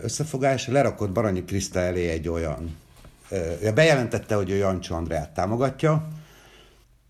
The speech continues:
illetve lerakott Baranyi Kriszta elé, aki szeretett volna, ak-, ak-, bejelentette, hogy akkor előválasztást szeretne,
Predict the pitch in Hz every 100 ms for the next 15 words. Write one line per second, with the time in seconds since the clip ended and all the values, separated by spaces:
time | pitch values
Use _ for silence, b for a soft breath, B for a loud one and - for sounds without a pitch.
0 | _ _ _ - 107 110 - 113 135 117
1 | - 98 90 104 104 95 95 101 95 -
2 | 90 95 104 120 127 123 90 101 90 -
3 | 95 90 87 85 85 85 - 101 - 80
4 | - 90 113 101 95 95 87 80 78 85
5 | 85 85 80 80 78 - 78 - 113 135
6 | 139 135 120